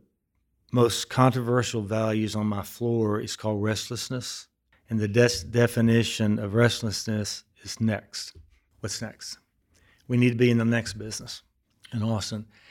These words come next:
And sometime the next business is also T S Eliot. You gotta go rediscover. Next, we gotta rediscover what made us. So I think what's Austin's next, if I was gonna be, and I'm, who would wanna be mayor?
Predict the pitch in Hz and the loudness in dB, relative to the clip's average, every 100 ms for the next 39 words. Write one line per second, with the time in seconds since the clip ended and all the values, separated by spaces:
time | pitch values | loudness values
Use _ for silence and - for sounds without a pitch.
0 | - 120 110 - 156 160 151 135 120 120 | -6 -4 -2 4 4 6 4 4 4 6
1 | 135 143 113 117 110 110 113 - - _ | 4 2 -2 2 2 0 -4 -4 -10 _
2 | _ _ 117 120 127 127 - 123 - 117 | _ _ -4 0 2 2 2 -4 -2 0
3 | 113 - 139 123 104 _ _ _ 110 113 | 0 0 -4 -6 -10 _ _ _ -2 2
4 | 113 107 113 104 107 104 - 120 110 107 | 2 2 0 2 0 -2 0 0 0 -8
5 | 107 117 127 - - - 117 110 107 110 | -4 0 0 -2 -12 -10 -6 -4 -4 -2
6 | 110 104 - 117 110 107 110 110 101 90 | -4 -4 -4 -4 -4 -4 -2 -2 -2 -4
7 | - - _ _ _ _ - - 123 123 | -10 -12 _ _ _ _ -10 4 6 6
8 | 131 143 151 170 165 151 139 - 139 135 | 6 4 6 4 4 2 0 0 4 4
9 | 131 120 104 120 127 135 - 101 120 120 | 4 -2 -2 0 0 0 -6 -10 0 2
10 | 127 131 - 127 117 120 123 123 - 113 | 4 2 2 2 2 2 0 -4 -6 -4
11 | 107 110 110 _ _ _ _ - 156 185 | -2 -2 -6 _ _ _ _ -6 2 4
12 | 147 120 113 107 104 104 101 92 | 4 2 2 2 2 2 0 -4